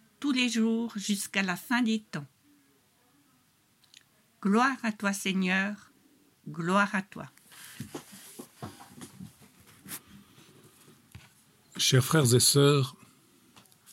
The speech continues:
Speaker 2: après avoir vécu d'étranges fêtes de Pâques, nous pouvons néanmoins nous réjouir.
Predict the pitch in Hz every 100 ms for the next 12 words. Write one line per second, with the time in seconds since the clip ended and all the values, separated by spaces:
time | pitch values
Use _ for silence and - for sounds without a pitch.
0 | - - 120 - 123 143 143 135 123 135
1 | - 156 123 120 - 147 - - 151 147
2 | 117 110 110 - 123 131 - - - _
3 | _ _ _ _ _ _ - _ _ -
4 | 123 113 135 139 143 139 131 131 135 143
5 | 139 127 113 110 104 101 95 - -